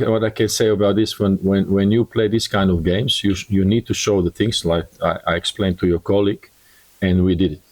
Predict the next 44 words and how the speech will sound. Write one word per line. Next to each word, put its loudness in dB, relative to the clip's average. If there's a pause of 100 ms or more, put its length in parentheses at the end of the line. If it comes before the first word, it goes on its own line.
(580)
So -2
that's -2
the -8
part 0
wh-, -2
where 2
I'm 0
talking -2
about. -2 (100)
I -2
don't 0
know 2
nothing 0
about 0
the -14
past, -4
because -4
the -8
past -2
is -12
not 0
my 0
past, -8
you -12
know. -4 (680)
Uh, -2 (100)
I'm 0
only 2
concentrated -2
always, -2 (160)
and, -2 (100)
and, -4
and 0
before 0
I 0
came -2
to 0
one 0
club, -2
I -2
don't 0
care -2
about -2
past. -18